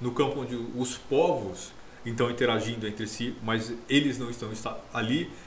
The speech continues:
estabelecendo cultura. Então, essa fonte do direito, que não se dá no âmbito da cultura,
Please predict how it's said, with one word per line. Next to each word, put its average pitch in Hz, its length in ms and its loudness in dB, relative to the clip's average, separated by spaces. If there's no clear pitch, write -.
estabelecendo 117 680 2
cultura. 175 640 0
Então, - 260 2
essa 240 360 6
fonte 220 460 6
do 156 140 4
direito, 127 560 2
que 143 180 0
não 160 240 4
se - 160 0
dá 127 200 4
no 131 180 0
âmbito 117 240 -4
da 107 120 2
cultura, 147 600 0